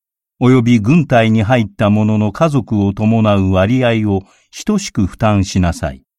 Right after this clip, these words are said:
やもめと父のいない子供の叫びが、主の耳に達してこの民を訴えることのないようにするためである。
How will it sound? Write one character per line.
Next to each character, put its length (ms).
や 200
も 100
め 160
と 160
父 300
の 160
い 80
な 160
い 100
子 160
供 240
の 140
叫 320
び 140
が、 180
主 240
の 160
耳 280
に 160
達 280
し 80
て 140
こ 140
の 140
民 220
を 140
訴 460
え 80
る 120
こ 160
と 160
の 140
な 160
い 120
よ 200
う 40
に 140
す 160
る 140
た 160
め 120
で 160
あ 160
る。 120